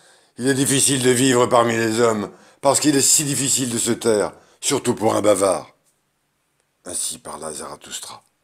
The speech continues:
Mais le bossu avait écouté la conversation en se cachant le visage. Lorsqu'il entendit rire Zarathustra,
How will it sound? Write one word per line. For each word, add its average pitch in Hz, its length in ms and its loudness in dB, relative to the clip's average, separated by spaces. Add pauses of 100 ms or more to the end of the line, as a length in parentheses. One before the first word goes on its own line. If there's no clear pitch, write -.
(280)
Mais 156 260 2 (760)
le 123 120 -4
bossu 131 460 0
avait 117 240 -2
écouté 107 340 -4
la 104 120 0
conversation 95 600 -8 (220)
en 98 80 -8
se 95 100 -6
cachant 95 380 -6
le 82 60 -12
visage. 80 520 -12 (340)
Lorsqu'il 107 300 -4
entendit 101 400 -4
rire 98 300 -4
Zarathustra, 87 760 -4